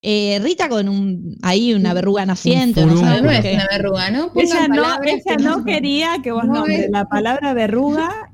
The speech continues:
Speaker 4: al lado de la palabra Rita.
Speaker 3: No es una verruga, eh, mm, es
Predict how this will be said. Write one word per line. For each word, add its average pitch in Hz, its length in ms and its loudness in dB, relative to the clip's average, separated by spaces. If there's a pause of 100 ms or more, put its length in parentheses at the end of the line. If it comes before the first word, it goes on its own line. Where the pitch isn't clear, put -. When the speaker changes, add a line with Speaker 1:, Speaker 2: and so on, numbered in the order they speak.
Speaker 4:
al 202 180 0
lado 214 140 0
de 214 140 0
la 190 160 0
palabra 190 380 0
Rita. 175 460 -6 (200)
Speaker 3:
No 233 220 0
es 294 340 0
una 254 280 0
verruga, 294 680 0 (120)
eh, 196 560 -2 (500)
mm, 202 220 2 (300)
es 247 60 -2